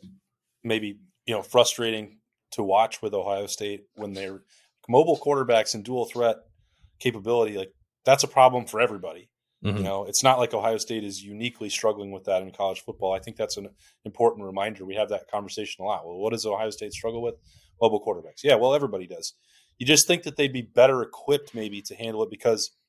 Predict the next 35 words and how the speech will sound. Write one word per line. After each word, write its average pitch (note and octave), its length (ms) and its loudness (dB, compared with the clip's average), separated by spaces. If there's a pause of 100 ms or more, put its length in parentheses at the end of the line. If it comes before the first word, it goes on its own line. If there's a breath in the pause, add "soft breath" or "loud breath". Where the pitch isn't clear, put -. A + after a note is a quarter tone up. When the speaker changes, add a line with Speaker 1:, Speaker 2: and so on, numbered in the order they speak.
(140)
Speaker 1:
as G#2 80 -10
you C#3 100 -4
said, A2 220 2 (500)
I - 20 -16
mean, A2 100 -8
Stetson C3+ 280 0
Bennett A#2+ 260 -4
is G#2 100 -10
not G2+ 200 -4
the G2 80 -18
biggest G2+ 280 -10
guy. A2 320 -2
Neither A#2 180 -8
is G#2+ 80 -12
Daquan G2 420 -8
Finn. G2+ 200 -6
Obviously, G2+ 340 -10
J G2+ 180 -6
J G2+ 120 -10
McCarthy's G2+ 540 -8
got, G2 200 0 (560)
uh, F#2 200 -4 (220)
you G#2 100 -12
know, F#2 80 -8
some G2 200 -12
decent A2 360 -8 (160)
measurable G#2+ 380 0
skills A#2+ 400 -6
there. G2 220 -2
But, G2+ 200 -8 (520)
you G#2 60 -10
know, G#2+ 40 -4
Zach D3+ 260 8
Harrison C#3 340 2
has A2+ 420 0